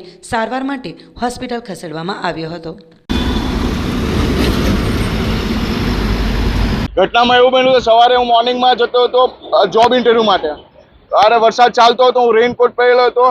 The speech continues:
Speaker 2: જેવો અહીંયાથી પાસ થતો હતો, મારી સ્પીડ મેક્સિમમ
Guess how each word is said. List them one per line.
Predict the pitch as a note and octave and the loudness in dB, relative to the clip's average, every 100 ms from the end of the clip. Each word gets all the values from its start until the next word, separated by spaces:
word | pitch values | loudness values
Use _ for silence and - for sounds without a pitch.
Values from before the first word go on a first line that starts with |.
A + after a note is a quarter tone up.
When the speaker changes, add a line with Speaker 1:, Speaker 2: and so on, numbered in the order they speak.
| A#3+ _ _ - | -2 _ _ 0
Speaker 2:
જેવો | A3+ | 4
અહીંયાથી | B3+ B3+ B3+ B3+ - | 4 4 0 0 2
પાસ | A#3+ B3 | 2 2
થતો | B3 C4+ C#4 | 0 2 2
હતો, | C4 | 2
મારી | B3+ C4 | 2 0
સ્પીડ | C4 - C4+ C4+ - _ | -2 -6 -6 -6 -12 _
મેક્સિમમ | A3 G#3+ - C4+ C#4 C#4 | -2 -2 -4 0 2 2